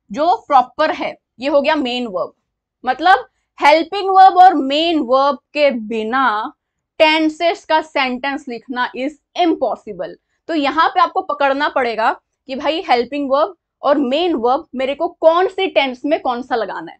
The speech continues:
मतलब टोटल बारह टेंसेस है ना, तो बारह में से कौन सी टेंस में मेरे को कौन सा हेल्पिंग वर्ब लगाना है और कौन सा मेन वर्ब लगाना है, बस इतना क्लियर हो गया, टेंसेस डन है।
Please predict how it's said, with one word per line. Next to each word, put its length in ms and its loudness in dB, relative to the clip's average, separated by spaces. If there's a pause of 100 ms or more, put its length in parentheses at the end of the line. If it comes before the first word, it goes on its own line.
(120)
मतलब 600 -4
टोटल 280 2
बारह 260 6
टेंसेस 480 -2
है 60 -6
ना, 180 -4 (440)
तो 100 0
बारह 400 6
में 160 0
से 260 0 (360)
कौन 240 6
सी 200 -6
टेंस 300 -2
में 60 -2
मेरे 120 -2
को 120 -4
कौन 240 2
सा 140 0
हेल्पिंग 380 2
वर्ब 140 2
लगाना 340 0
है 120 -4
और 140 -2
कौन 240 2
सा 140 0
मेन 260 2
वर्ब 180 2
लगाना 340 -2
है, 100 0
बस 400 0 (100)
इतना 400 -2
क्लियर 300 2
हो 120 2
गया, 180 -2 (400)
टेंसेस 420 0
डन 240 -4
है। 80 -16